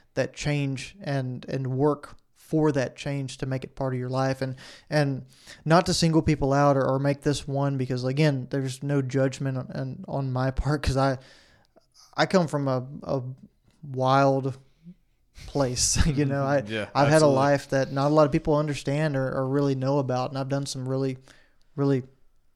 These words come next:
Speaker 1: rough things.
Speaker 2: Yeah.
Speaker 1: Uh, but one aspect of that was my drinking, and repentance around that, I guess, as, as defined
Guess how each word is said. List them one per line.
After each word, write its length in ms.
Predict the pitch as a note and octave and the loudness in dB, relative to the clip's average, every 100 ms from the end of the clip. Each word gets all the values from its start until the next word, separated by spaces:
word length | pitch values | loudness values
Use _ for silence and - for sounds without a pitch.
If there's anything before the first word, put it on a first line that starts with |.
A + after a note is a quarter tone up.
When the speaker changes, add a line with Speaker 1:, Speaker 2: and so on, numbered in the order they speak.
| _ - | _ -10
Speaker 1:
rough 300 | C3+ C#3 C3+ | 0 2 2
things. 540 | - C#3 C3 B2 - - _ _ _ | -4 -6 -6 -8 -8 -10 _ _ _
Speaker 2:
Yeah. 100 | F2+ | -10
Speaker 1:
Uh, 220 | F#2 C3 B2+ | -4 -2 -2
but 260 | C3 C3 D#3+ C3+ _ - F3+ | 0 -2 -4 -14 _ -14 -4
one 200 | D3 C#3+ | 0 2
aspect 420 | C#3+ D#3 C#3+ C3+ | 0 -2 -4 -4
of 60 | |
that 140 | C3 C3+ | -2 -2
was 100 | C3 | -2
my 120 | B2+ | -4
drinking, 480 | B2 C3+ C3+ - B2 - _ _ _ _ _ _ - | -4 -6 -6 -12 -14 -18 _ _ _ _ _ _ -4
and 480 | C#3 C3+ C3 A#2+ A#2+ _ _ _ - | 0 0 -2 -6 -14 _ _ _ -8
repentance 500 | C#3+ C#3 D#3 E3 D3+ | -6 -2 -4 -4 -6
around 380 | C3+ C3+ C3+ C3+ | -4 -2 -2 -2
that, 480 | C3 B2+ - - - _ _ _ _ _ _ _ _ _ _ _ _ _ _ _ | -2 -4 -6 -12 -14 _ _ _ _ _ _ _ _ _ _ _ _ _ _ _
I 80 | D3 | -2
guess, 340 | C3+ C3 - | 0 0 -2
as, 300 | - C#3+ C3+ | -6 -4 -4
as 340 | C3 - C#3+ B2+ | -6 -2 -2 0
defined 640 | C3 - C3+ C#3 C3+ B2+ | -4 -2 -2 -2 -4 -6